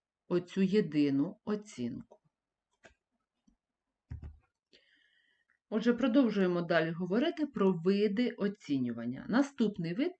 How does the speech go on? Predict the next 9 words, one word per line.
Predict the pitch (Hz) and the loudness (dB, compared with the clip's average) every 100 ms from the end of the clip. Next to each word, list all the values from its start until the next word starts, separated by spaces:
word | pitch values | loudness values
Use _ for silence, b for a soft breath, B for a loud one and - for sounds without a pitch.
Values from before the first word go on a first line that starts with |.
| _ | _
це | 240 262 269 | -2 -2 -2
поточне | 226 220 175 151 147 - 202 247 - | -4 -2 -2 -2 -4 -6 -4 -4 -4
оцінювання. | 208 208 - 139 139 131 131 131 127 135 _ _ _ _ _ _ _ _ - - | -8 -8 -6 -2 -2 -4 -8 -10 -12 -18 _ _ _ _ _ _ _ _ -20 -10
Поточне | 208 202 349 359 240 202 | -6 -2 -4 2 2 4
оцінювання | 175 180 220 240 262 247 220 | 0 -4 2 2 4 2 0
проводиться | 202 170 175 185 165 - 143 | -2 -4 -2 -2 -4 -8 -12
систематично | - 269 - 262 233 226 156 147 - 233 262 | -8 -10 0 2 2 0 -6 -6 -2 -2 0
з | 220 | 4
метою | 233 233 165 139 131 | 4 4 0 -2 -4